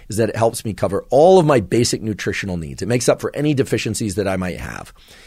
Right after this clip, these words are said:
In addition, it has probiotics, which are vital for microbiome health. I've done a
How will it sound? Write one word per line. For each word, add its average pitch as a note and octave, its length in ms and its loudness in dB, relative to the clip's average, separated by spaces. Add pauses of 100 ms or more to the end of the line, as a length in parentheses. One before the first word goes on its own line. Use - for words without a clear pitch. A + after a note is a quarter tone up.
In G#2 120 -4
addition, D3+ 340 4
it D3+ 100 -2
has B2 280 2
probiotics, G#2+ 920 4 (280)
which A#2 200 -2
are G#2+ 160 0
vital C#3+ 480 6
for A2+ 260 2
microbiome A2+ 760 4
health. F2 340 -4 (400)
I've A2+ 160 0
done C#3 340 4
a G#2 120 -4